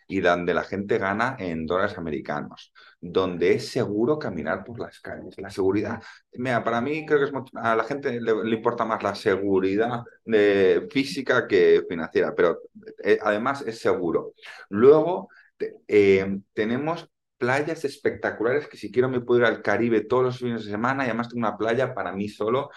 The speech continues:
y a un precio asequible. Tengo uno de los mejores sitios de, de, para hacer submarinismo o scuba diving, para hacer pesca. Eh, aparte, Panamá hace veinte años podría ser un pueblito, pero ya no.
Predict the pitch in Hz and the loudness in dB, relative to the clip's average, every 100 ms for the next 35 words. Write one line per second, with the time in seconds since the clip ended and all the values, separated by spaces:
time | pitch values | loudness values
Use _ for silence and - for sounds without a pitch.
0 | - - 90 101 101 101 107 143 147 - | -16 -2 0 0 2 0 2 0 0 -4
1 | 92 85 76 95 85 78 - _ - 127 | -6 -4 -4 -6 -4 -4 -6 _ -6 -4
2 | 151 143 139 123 127 135 - 139 - 143 | 0 0 -2 -4 -2 -2 -4 -8 0 0
3 | 110 101 - 87 90 92 92 - 120 135 | 0 -6 -8 0 2 2 0 0 -4 -2
4 | 120 87 90 98 80 71 - - 107 92 | 0 2 0 -4 0 0 -2 -2 0 2
5 | 87 87 82 71 - - _ _ 92 87 | 0 0 -2 -8 -12 -20 _ _ 0 2
6 | - - 107 131 - - 101 98 - 85 | 0 6 6 6 2 4 4 4 -2 -4
7 | 71 - - - _ - 101 101 - 95 | -6 -10 -20 -20 _ 2 2 2 -2 -6
8 | - 123 147 151 151 107 95 113 127 127 | 0 -2 0 -4 -4 -4 -2 0 -2 -4
9 | _ - - 131 131 123 113 120 123 123 | _ -16 -6 0 0 0 -2 0 0 -2
10 | 123 139 - _ _ 92 87 90 - 127 | -4 -6 -12 _ _ 0 2 0 0 0
11 | 127 101 76 95 - - 69 73 95 82 | 2 0 2 0 -2 -6 -6 -6 -6 -8
12 | 78 | -10